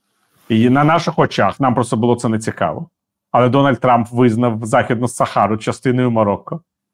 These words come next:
Тільки для того, щоб Марокко відновило дипломатичні взаємини з Ізраїлем в рамках угоди Авраама. Хоча питання Західної Сах-, Сахари — це дуже спірне питання в міжнародному праві.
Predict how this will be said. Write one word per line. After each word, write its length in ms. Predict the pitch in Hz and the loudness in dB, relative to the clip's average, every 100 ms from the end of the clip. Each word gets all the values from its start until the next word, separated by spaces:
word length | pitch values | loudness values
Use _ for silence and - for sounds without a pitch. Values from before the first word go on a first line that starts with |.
| - | -2
Тільки 260 | 156 113 | 0 0
для 160 | 120 113 | -2 -2
того, 240 | 117 110 | 0 0
щоб 200 | 107 120 | 0 -2
Марокко 340 | 117 117 110 120 | 0 0 -2 -4
відновило 420 | 110 113 113 117 | -4 -4 -2 -2
дипломатичні 600 | 117 120 117 113 110 117 | -4 -4 -6 -6 -8 -6
взаємини 500 | 101 113 110 110 110 | -2 -2 0 -2 -2
з 100 | 104 | -2
Ізраїлем 460 | 101 101 95 107 107 | -2 -2 -2 -2 0
в 40 | |
рамках 520 | 107 107 - - - | 0 0 -4 -10 -6
угоди 320 | 113 127 123 | -4 -2 0
Авраама. 480 | 131 147 170 190 175 _ _ _ _ _ _ _ - | 0 2 2 0 -4 _ _ _ _ _ _ _ -6
Хоча 240 | - 127 | -2 -2
питання 440 | - 127 127 131 | -2 0 0 2
Західної 420 | 123 127 135 131 123 | 0 0 -2 -6 -4
Сах-, 340 | 135 143 - | -2 -2 -4
Сахари — 400 | - 131 170 131 | -8 -2 0 0
це 140 | - 107 | -2 -6
дуже 260 | 120 131 | -4 -4
спірне 380 | - - 139 156 | -6 -6 -4 -4
питання 360 | 151 160 139 127 | -6 -4 -4 -4
в 40 | |
міжнародному 580 | 117 110 110 104 104 98 | -4 -4 -4 -4 -6 -8
праві. 220 | 104 98 | -8 -10